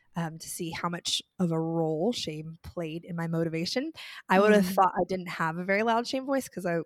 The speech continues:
Speaker 1: w-, was pretty happy and liked myself, therefore didn't think. But then when I peeled back the layer of realizing how often I, I would use should've, or if you were more of an adult,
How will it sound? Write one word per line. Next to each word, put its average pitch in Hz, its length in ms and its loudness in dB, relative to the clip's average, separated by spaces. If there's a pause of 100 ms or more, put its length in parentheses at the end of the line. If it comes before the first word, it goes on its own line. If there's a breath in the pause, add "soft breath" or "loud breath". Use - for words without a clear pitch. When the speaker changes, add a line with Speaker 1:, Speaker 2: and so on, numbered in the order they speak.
Speaker 1:
w-, 175 120 0 (120)
was 180 140 2
pretty - 260 -4
happy 302 500 4
and 180 140 -2
liked 190 300 -2
myself, 214 460 0
therefore 175 500 2 (540 soft breath)
didn't 180 200 2
think. - 200 -4
But - 160 -2
then 202 100 6
when 220 100 6
I 202 100 6
peeled 190 360 -2
back 170 240 -6
the 170 100 -2
layer 170 260 4
of 175 120 -2
realizing 165 380 0
how 175 160 0
often 165 300 -4
I, 180 300 -6
I 170 80 2
would 170 240 -2
use 165 460 -6
should've, 185 580 4 (320 loud breath)
or 170 400 4
if 180 160 -2
you 196 140 6
were 180 300 6 (240)
more 233 280 8
of 285 80 6
an 214 80 6
adult, 175 400 -2